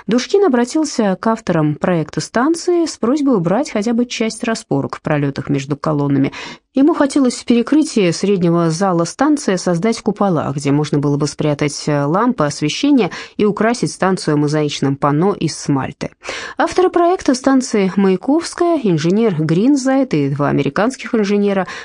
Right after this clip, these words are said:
помогавших ему, категорически отказались. Тогда начальник архитектурного отдела Кравец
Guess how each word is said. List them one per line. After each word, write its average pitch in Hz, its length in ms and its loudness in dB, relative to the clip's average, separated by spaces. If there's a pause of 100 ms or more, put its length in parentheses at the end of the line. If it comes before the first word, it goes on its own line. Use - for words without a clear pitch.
(100)
помогавших 185 680 0
ему, 170 420 2
категорически 170 680 -2
отказались. 135 760 -4
Тогда - 240 -4
начальник 311 480 0
архитектурного 220 760 0
отдела 160 320 -2
Кравец 202 520 -2